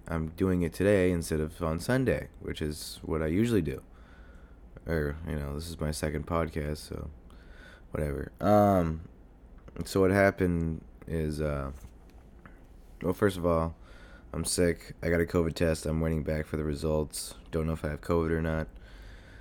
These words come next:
So that's fun. That's a, that's a fun thing. I woke up around seven this morning and was just fucking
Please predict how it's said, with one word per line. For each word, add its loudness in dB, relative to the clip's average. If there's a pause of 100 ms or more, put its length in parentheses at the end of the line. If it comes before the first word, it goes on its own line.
(120)
So -6
that's 2
fun. -2 (260)
That's -8
a, -4 (100)
that's -14
a -16
fun -2
thing. -4
I -2
woke 0
up -4
around -2
seven 0
this -4
morning -4
and -6
was -8
just -10
fucking -8